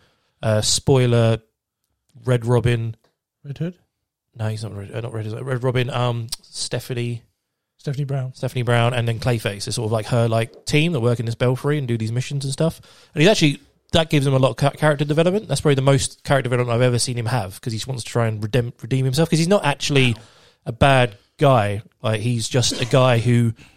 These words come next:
Speaker 1: was a really good, uh, this famous actor, and then got this sort of ac-, accident scarred him, and he wants to go back to that. But he, to do that, he needs money, and that's why he does all this stuff.
Speaker 3: Okay.
Speaker 1: So it's, it's just, it's just a,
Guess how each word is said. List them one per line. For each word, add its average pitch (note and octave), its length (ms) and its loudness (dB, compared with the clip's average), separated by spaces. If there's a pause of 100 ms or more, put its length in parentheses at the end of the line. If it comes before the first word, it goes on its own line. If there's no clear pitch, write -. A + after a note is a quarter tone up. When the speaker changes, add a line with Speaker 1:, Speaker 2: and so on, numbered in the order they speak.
(540)
Speaker 1:
was B2 120 0
a B2 80 4
really B2 240 6
good, - 140 -4
uh, B2 160 2
this B2 160 -4
famous A#2+ 340 -2
actor, C3 260 -2
and A2+ 80 -4
then A#2 120 -4
got A#2 160 -6
this A2+ 120 0
sort A2+ 380 0
of - 220 -16
ac-, - 100 -4 (160)
accident A#2+ 600 -4
scarred B2 400 4
him, G2 320 -10
and A2+ 80 -8
he A2 60 -4
wants A2+ 160 -6
to G#2+ 120 -6 (140)
go A#2 120 0
back C#3 240 0
to D3+ 120 -6
that. F#3 220 -2 (100)
But B2 120 -6
he, A#2+ 120 -6 (120)
to - 100 -8
do C3 140 0
that, A#2 140 -2
he A2+ 60 -2
needs A#2 200 -6
money, A2+ 300 -2
and G2+ 80 -12
that's G#2+ 180 -12
why A#2 100 -8
he A2 40 -8
does A2 140 -6
all G#2 60 -6
this G#2 120 -4
stuff. - 420 -4 (460)
Speaker 3:
Okay. D#3+ 320 -12
Speaker 1:
So C#3 180 2
it's, C3 200 2
it's G3+ 120 -4
just, - 200 0
it's F3+ 100 0
just - 160 0
a, F#3 60 2